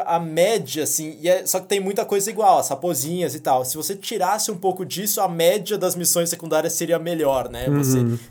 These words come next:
Speaker 1: filtrasse mais, deixasse as que são muito boas,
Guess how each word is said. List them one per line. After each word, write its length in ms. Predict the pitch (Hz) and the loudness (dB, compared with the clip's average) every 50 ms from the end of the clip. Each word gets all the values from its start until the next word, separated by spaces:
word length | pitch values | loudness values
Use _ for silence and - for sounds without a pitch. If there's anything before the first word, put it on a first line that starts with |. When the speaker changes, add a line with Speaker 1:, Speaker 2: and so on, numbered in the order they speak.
| - - | -12 -6
Speaker 1:
filtrasse 760 | - 175 165 165 170 160 147 147 156 170 170 - - 165 | -4 -4 -4 -4 -2 0 2 2 2 2 2 0 -4 -6
mais, 400 | 147 143 131 135 147 160 175 160 | -4 -4 -4 -2 0 0 -2 -2
deixasse 560 | 143 147 135 - - 151 139 143 139 - - 143 | -4 -4 -4 -2 0 0 0 0 0 -2 -2 -2
as 140 | 135 131 | -2 -2
que 80 | - - | -2 -4
são 180 | - 156 139 139 | -4 -2 -4 -4
muito 300 | 139 143 165 160 - 147 | -6 -8 -8 -8 -8 -10
boas, 580 | 120 - 127 135 151 160 175 196 202 202 - | -6 -2 -2 0 2 0 0 0 -2 -4 -6